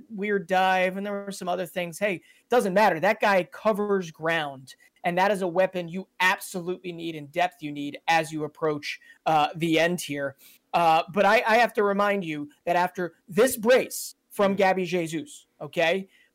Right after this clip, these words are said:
Speaker 1: Arsenal now have five gunners in the top fifteen of goal involvements in the Premier League.
Speaker 2: Oof.
Speaker 1: Okay, so we've got Gabby Jesus at fifteenth with twelve. We've got Gabriel Martinelli at tenth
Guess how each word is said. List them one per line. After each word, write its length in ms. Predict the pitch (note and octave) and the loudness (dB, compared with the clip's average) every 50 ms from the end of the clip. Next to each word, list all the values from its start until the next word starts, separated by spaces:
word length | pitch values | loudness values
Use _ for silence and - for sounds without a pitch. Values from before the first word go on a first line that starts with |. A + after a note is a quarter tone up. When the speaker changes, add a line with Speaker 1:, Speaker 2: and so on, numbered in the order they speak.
| _ _ | _ _
Speaker 1:
Arsenal 400 | G3+ G#3+ A#3 A#3 A#3 C#4+ C#4 C4 | 2 2 2 2 2 0 0 0
now 240 | A#3+ A#3+ A#3 A3+ A3 | 2 2 2 2 2
have 240 | G3 G#3 G3+ F#3 - | 2 2 0 0 -2
five 420 | - - G3+ G3 G3+ G#3+ G#3 F#3+ | -2 -2 0 2 2 2 0 0
gunners 520 | F3 G#3+ G3+ E3+ C#3+ B2+ - - - - - _ _ _ _ _ _ _ _ - | 0 0 0 0 -2 -8 -12 -16 -18 -20 -20 _ _ _ _ _ _ _ _ -2
in 160 | - F#3+ F3+ | -2 0 2
the 80 | F3+ F3+ | 0 0
top 420 | F3+ - - G#3 G#3+ A3 A#3 - | -2 -4 -2 0 0 0 0 -2
fifteen 580 | - - A3+ A3 G#3+ G#3+ - - G#3 G3+ G3 F#3 | -4 -2 0 0 0 -2 -6 -8 -6 -4 -2 -2
of 160 | E3+ D#3+ D3 | -2 -4 -2
goal 260 | F3 E3 F3 F#3+ F3+ | 0 2 2 2 2
involvements 1080 | E3 D#3 C#3 C#3+ C3+ B2+ C3 D3+ - C3 C3+ C#3+ - - - - - - - - - - - - _ _ _ _ _ _ _ _ | -2 -4 -4 -6 -6 -6 -6 -8 -12 -14 -14 -14 -14 -14 -12 -10 -10 -10 -12 -14 -18 -20 -20 -20 _ _ _ _ _ _ _ _
in 100 | - F#3 F3 | -2 -2 -2
the 60 | E3 | -2
Premier 380 | - - F3 D#3+ D3+ D3+ D3+ | -2 -2 -2 -2 -2 -4 -6
League. 300 | C#3 D3 B2 - - _ _ _ _ _ D4+ | -6 -8 -12 -16 -18 _ _ _ _ _ -12
Speaker 2:
Oof. 120 | F4+ F#4+ | -10 -10
Speaker 1:
Okay, 460 | - - - D#3+ D#3+ F3 G3+ A#3 A3+ - _ _ _ _ | -10 -4 -2 0 2 2 2 0 -2 -8 _ _ _ _
so 200 | - - A#3 A3 | 0 2 4 4
we've 180 | A#3 A3+ F#3 | 4 2 2
got 280 | - A3+ G#3+ G3+ G3+ - - _ _ - | 4 4 4 4 2 -2 -8 _ _ 0
Gabby 280 | F#3 G3 G#3+ A3+ A#3 G3+ | 2 4 4 4 2 2
Jesus 480 | G#3+ A#3 A#3 G3+ G3 A3+ A3 G#3 - | 2 2 2 2 0 -4 -4 -4 -4
at 80 | F#3+ - | -6 -6
fifteenth 680 | - - G3+ G3 - - G#3+ G#3+ G3 E3+ D3+ - - | -4 -4 -4 -4 -4 -6 -4 -4 -4 -6 -8 -10 -12
with 140 | D#3+ D#3 - | -12 -12 -6
twelve. 440 | - F3 E3 D#3 C#3+ - - - - - - _ _ _ | -2 0 2 2 0 -2 -4 -10 -20 -20 -20 _ _ _
We've 160 | - F#3 F3 - | -4 -4 0 2
got 320 | G3+ F#3+ F#3+ G3 G3+ E3+ | 2 4 4 2 0 0
Gabriel 420 | D#3+ G3 G#3 G3+ G#3 G#3+ A3 G#3+ G#3+ | 2 2 2 4 4 4 4 4 4
Martinelli 720 | G#3 G3+ G3 G3 - G3 F#3+ G#3+ A3 G#3 F#3 F3 F#3+ - | 4 2 0 0 -4 -4 -2 0 0 0 -2 -4 -6 -2
at 240 | - F#3 F3+ F#3 - _ _ _ _ - | 0 0 0 0 -2 _ _ _ _ -6
tenth 500 | - - B3+ B3 E3+ - - - - | -4 0 0 0 -2 -4 -8 -14 -16